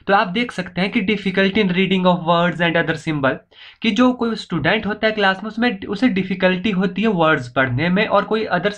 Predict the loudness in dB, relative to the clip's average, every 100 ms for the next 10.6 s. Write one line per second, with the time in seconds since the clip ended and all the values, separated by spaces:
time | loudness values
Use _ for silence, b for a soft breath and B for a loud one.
0 | -4 -2 -2 -2 -4 -4 -4 -8 -8 B
1 | B B 0 0 2 2 2 0 -2 -2
2 | -4 -2 -2 0 0 2 0 -2 0 0
3 | 0 -2 0 2 0 0 0 2 2 0
4 | -4 -2 -4 -2 -2 -2 -2 -2 -2 -4
5 | -2 -2 -2 0 -2 0 -2 -4 B B
6 | -2 0 0 -2 0 2 2 2 0 0
7 | 0 0 -2 0 2 2 2 -2 2 2
8 | 2 -2 -2 0 -2 0 0 0 -2 0
9 | 2 0 0 B B 0 0 2 0 0
10 | -4 -2 -2 -2 -6 -12